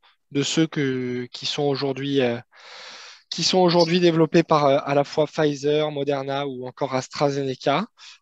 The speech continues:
Euh, on espérait avoir, euh, ce vaccin disponible pour, euh, le mois de mars, mais il y a eu des retards lors des essais cliniques et, euh, et, euh, il devrait arriver, il devrait arriver, mais bon, encore une fois, tout ça est au conditionnel.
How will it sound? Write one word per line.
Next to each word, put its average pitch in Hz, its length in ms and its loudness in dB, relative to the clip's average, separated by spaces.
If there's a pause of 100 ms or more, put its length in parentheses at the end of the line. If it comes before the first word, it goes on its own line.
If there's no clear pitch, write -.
Euh, 123 880 -2 (100)
on 151 140 0
espérait 165 480 2
avoir, 143 300 2
euh, 117 640 -6
ce - 200 -6
vaccin 139 300 4
disponible 147 460 -2
pour, 127 240 -2
euh, 110 840 -8 (160)
le 139 80 -8
mois 135 180 4
de 127 100 -4
mars, 147 480 4
mais 135 160 -2
il 123 100 -4 (340)
y 135 60 2
a - 20 4
eu 131 60 2
des 139 120 4
retards 151 360 4
lors 135 160 0
des 131 200 -2
essais 139 200 -6
cliniques 143 540 -4
et, 143 240 4
euh, 123 200 0 (1000)
et, 151 260 8
euh, 156 80 10
il 135 120 6
devrait 143 280 6
arriver, 139 640 4 (240)
il 131 100 -14
devrait 139 220 2
arriver, 135 400 4
mais 151 100 0
bon, 120 220 -4
encore 120 240 -6
une 123 60 -6
fois, 143 120 -2
tout - 100 -12
ça 139 120 2
est 127 100 0
au 135 60 -4
conditionnel. 135 640 -2